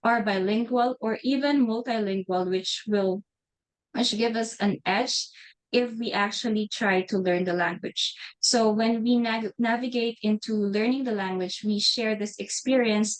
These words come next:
that allows us to empathize deeply with the challenges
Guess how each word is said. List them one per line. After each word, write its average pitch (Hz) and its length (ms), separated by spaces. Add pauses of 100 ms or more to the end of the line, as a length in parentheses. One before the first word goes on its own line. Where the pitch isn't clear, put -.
(280)
that 320 160
allows 285 480
us 254 300
to - 160
empathize 226 960
deeply 254 520
with 240 120
the 208 100
challenges 202 840